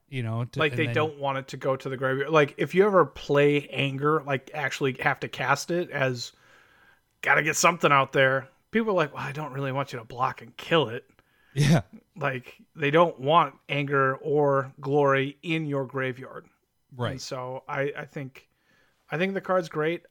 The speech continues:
Speaker 2: I,
Speaker 1: Yeah.
Speaker 2: I will admittedly say I love the card, but I don't think I've ever actually played it.
Speaker 1: Yeah, I, I know I put it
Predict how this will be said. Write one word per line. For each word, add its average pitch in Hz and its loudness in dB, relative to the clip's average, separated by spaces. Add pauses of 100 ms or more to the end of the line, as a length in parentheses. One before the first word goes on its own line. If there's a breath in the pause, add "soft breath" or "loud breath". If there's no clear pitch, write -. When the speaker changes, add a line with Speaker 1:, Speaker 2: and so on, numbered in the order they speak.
Speaker 2:
I, 190 2
Speaker 1:
Yeah. - -8
Speaker 2:
I 143 0
will 160 0
admittedly 147 -4
say 139 -4
I 151 2
love 135 -4
the 143 -6
card, 151 0
but 139 -4 (760)
I - -6
don't 233 -4
think 320 -2
I've 311 -4
ever 277 -2
actually 233 -2
played 190 -4
it. 131 -8 (520 soft breath)
Speaker 1:
Yeah, 135 0
I, 123 -4 (160)
I 185 4
know 226 4
I - 4
put 240 2
it 240 -6